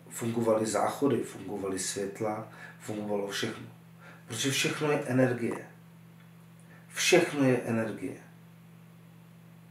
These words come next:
A on, ten doktor, napravil energii. Já to dneska po-, chápu trošku z jiného úhlu už, než jenom přímo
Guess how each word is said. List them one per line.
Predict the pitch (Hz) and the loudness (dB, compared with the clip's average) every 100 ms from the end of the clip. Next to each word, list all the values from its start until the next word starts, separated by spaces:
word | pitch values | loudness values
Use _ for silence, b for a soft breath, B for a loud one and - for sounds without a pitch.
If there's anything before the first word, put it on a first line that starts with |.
| - - - - - - - - | -20 -20 -20 -20 -20 -20 -18 -6
A | 117 - | -4 0
on, | 123 127 143 - - - - - - - - | 4 4 4 0 -10 -20 -20 -20 -20 -20 -18
ten | - 113 | -8 -6
doktor, | 107 110 - 135 | -4 -6 -2 2
napravil | 113 107 117 107 107 101 | 2 2 2 2 0 -4
energii. | 101 98 92 95 - - - - - - B B - | -4 -4 -6 -10 -10 -14 -20 -20 -20 -20 B B 4
Já | 117 | 6
to | 120 151 | 6 6
dneska | 143 160 | 4 2
po-, | - - | 2 -2
chápu | - - 139 127 151 | -12 0 6 8 6
trošku | 139 131 - 156 | 0 -2 -4 -6
z | 127 | 0
jiného | 131 139 139 143 | 4 6 6 4
úhlu | 135 139 139 | 2 0 0
už, | - - - - B B B - | -2 -6 -8 -10 B B B 2
než | 120 117 | 4 4
jenom | - 113 123 123 123 | 2 4 6 6 4
přímo | - 117 117 117 120 | 0 2 6 6 4